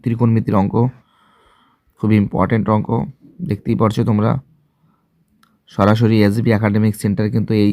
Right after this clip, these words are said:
অঙ্কগুলো কিন্তু তুলে ধরেছে। প্রত্যেকটা অঙ্ক খুবই গুরুত্বপূর্ণ, প্রত্যেকটা অঙ্ক খুবই ইম্পর্টেন্ট। এটা কিন্তু আমরা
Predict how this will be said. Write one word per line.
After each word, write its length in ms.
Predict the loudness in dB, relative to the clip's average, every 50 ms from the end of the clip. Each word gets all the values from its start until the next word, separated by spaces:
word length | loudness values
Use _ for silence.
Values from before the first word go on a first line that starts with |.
| 2
অঙ্কগুলো 480 | 0 0 0 -2 -4 -2 0 0 0 0
কিন্তু 300 | 0 0 -2 -2 -2 -4 -4 -4 -6 -14 -20 _ _ _ _ _ _ _ _ -2
তুলে 180 | 2 4 4
ধরেছে। 380 | 4 4 4 2 0 -4 -6 -8 -10 -10 -14 _ _ _ _ _ _ _ _ _ _ _ _ _ _ _ _ -4
প্রত্যেকটা 480 | -4 -4 -2 -2 -2 -4 -2 -2 -2 0
অঙ্ক 140 | 0 0 -2 -2
খুবই 180 | 0 0 2 2
গুরুত্বপূর্ণ, 520 | 2 2 0 0 -2 -4 -4 -2 -2 -2 -2
প্রত্যেকটা 500 | -2 -2 -4 -6 -6 -8 -10 -10 -8 -6 -6
অঙ্ক 160 | -6 -6 -6 -8
খুবই 220 | -8 -6 -4 -4
ইম্পর্টেন্ট। 580 | -2 -4 -4 -2 -2 0 0 0 0 0 -2 -2 -6 _ _ _ _ _ _ _ _ _ _ _ -10
এটা 180 | -6 -2 0 0
কিন্তু 280 | 2 2 0 0 0 2
আমরা 280 | 2 2 2 2 2